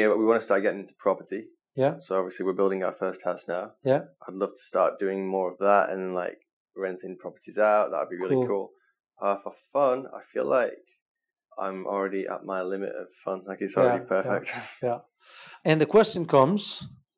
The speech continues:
Speaker 2: does it feel like work at all?
Speaker 1: Sometimes.
Speaker 2: Sometimes.
Speaker 1: Yeah. Like, when,
Speaker 2: Deadlines.
Speaker 1: if you're, again, the store that we have,
Speaker 2: Yeah.
Speaker 1: if we're launching a product, we'll be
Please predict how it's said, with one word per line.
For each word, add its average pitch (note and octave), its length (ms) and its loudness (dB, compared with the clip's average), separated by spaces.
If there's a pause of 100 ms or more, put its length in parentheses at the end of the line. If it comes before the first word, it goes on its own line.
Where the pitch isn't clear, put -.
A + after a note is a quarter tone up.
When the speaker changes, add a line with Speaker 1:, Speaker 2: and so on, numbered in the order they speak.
(300)
Speaker 2:
does E3 220 4
it F3+ 180 2
feel D3+ 440 6 (300)
like C3 360 6
work B2+ 420 2 (200)
at A#2+ 120 2
all? A2+ 340 4 (280)
Speaker 1:
Sometimes. - 580 -2 (140)
Speaker 2:
Sometimes. A#2+ 600 2
Speaker 1:
Yeah. G2 200 0 (760)
Like, F2 260 -4 (220)
when, C#3+ 140 6
Speaker 2:
Deadlines. A2 600 -2
Speaker 1:
if A2 160 -4
you're, G#2+ 540 4 (540)
again, F#2+ 260 -2 (380)
the - 60 -14
store G2+ 420 0
that - 140 -6
we G#2+ 60 -4
have, A#2+ 280 4 (260)
Speaker 2:
Yeah. A#2+ 200 -6
Speaker 1:
if G#2 140 2
we're G2+ 140 6 (120)
launching F#2+ 260 -4
a F2 40 -10 (140)
product, A2+ 360 4 (800)
we'll G2 240 -4 (120)
be F#2 120 -8